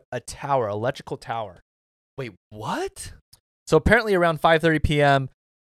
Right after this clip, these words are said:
Speaker 1: a couple were in an airplane and it flew straight into a tower. They didn't die.
Speaker 2: Uh-huh.
Speaker 1: But keep in mind, they were up there for hours. You can see there's pictures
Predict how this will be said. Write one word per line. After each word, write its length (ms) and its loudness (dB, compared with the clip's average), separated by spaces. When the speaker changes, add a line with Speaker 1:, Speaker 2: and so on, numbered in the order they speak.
Speaker 1:
a 80 -2
couple 680 2
were 400 -4
in 120 -6
an 80 -6
airplane 640 -6
and 200 -12
it 120 -16
flew 180 -2
straight 280 -6
into 240 -8
a 80 -6
tower. 480 -6
They 80 -2
didn't 220 -2
die. 480 2
Speaker 2:
Uh-huh. 280 -8
Speaker 1:
But 100 0
keep 140 -4
in 80 -4
mind, 240 0
they 120 0
were 200 -2
up 180 -4
there 120 -2
for 280 -10
hours. 380 -4
You 60 -18
can 100 -12
see 220 -10
there's 180 -4
pictures 500 -6